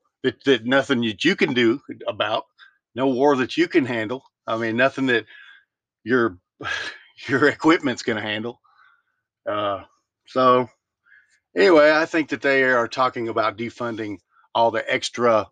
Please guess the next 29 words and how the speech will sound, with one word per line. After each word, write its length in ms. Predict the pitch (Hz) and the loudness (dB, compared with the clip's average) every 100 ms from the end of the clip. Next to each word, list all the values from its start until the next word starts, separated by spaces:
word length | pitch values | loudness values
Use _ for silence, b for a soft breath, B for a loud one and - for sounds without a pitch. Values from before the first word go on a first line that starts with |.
| _ | _
money 320 | 113 120 110 | -2 -2 -2
for 300 | 104 113 101 - | -6 -6 -6 -4
extra 320 | 135 - 131 | -4 -4 -6
police 600 | - 127 120 117 107 - | -4 -2 -2 -2 -4 -8
and 120 | 98 - | -10 -8
extra 520 | 135 127 - 127 120 104 b b _ | -6 -4 -4 -2 -2 -4 b b _
bicycling 640 | 143 135 - 127 131 123 | 2 2 0 0 2 2
around 400 | 113 120 123 120 | 4 4 2 2
and 140 | 104 | 0
asking 340 | 107 120 - 120 | 0 -2 -2 -6
people 300 | 127 113 107 | -6 -8 -10
for 320 | - 120 101 B B B B | -6 -8 -8 B B B B
where 180 | 127 123 | -2 2
they've 180 | 117 113 | 2 2
been 340 | 123 113 110 | 0 0 -2
and 160 | 110 113 | -6 -4
where, 120 | 123 | -2
"Let 220 | 107 123 | -2 -4
me 80 | 123 | -6
see 180 | - 135 | -4 0
your 140 | 120 | 2
I 140 | 117 | 2
D," 280 | 113 123 117 | 0 0 2
you 140 | 113 143 | 0 0
know, 100 | 131 | 0
all 160 | 120 | 2
that 200 | 123 110 | 0 -2
good 180 | 107 101 | -6 -8
stuff. 240 | - 90 | -10 -10